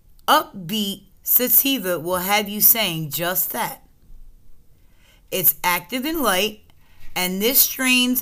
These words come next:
effects might not be good for those looking for pain relief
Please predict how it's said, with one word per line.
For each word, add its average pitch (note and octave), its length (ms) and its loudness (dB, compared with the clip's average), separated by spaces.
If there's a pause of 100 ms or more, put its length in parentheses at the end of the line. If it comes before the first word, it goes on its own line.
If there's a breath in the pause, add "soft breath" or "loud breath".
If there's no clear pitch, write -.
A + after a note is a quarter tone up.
effects A3 640 0
might F#3+ 300 -4
not A3 500 0
be F#3 320 -6
good E3+ 460 0 (280 loud breath)
for G#3 200 -4
those G#3 360 0
looking A3 360 -2
for F#3 180 -6
pain A#3+ 400 -2
relief D3+ 560 -8